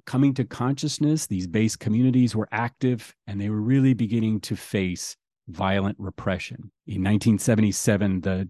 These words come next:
Jesuit priest, Rutilio Grande, who organized some of the earliest base communities in El Salvador, he was murdered. And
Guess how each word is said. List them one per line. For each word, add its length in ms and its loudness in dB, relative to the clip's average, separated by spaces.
Jesuit 460 0
priest, 580 -2
Rutilio 420 2
Grande, 420 6
who 240 2
organized 600 2
some 100 2
of 40 2
the 220 0
earliest 520 2
base 240 -4
communities 640 -2
in 80 0
El 120 -2
Salvador, 540 -4
he 240 4
was 220 4
murdered. 480 0
And 460 -4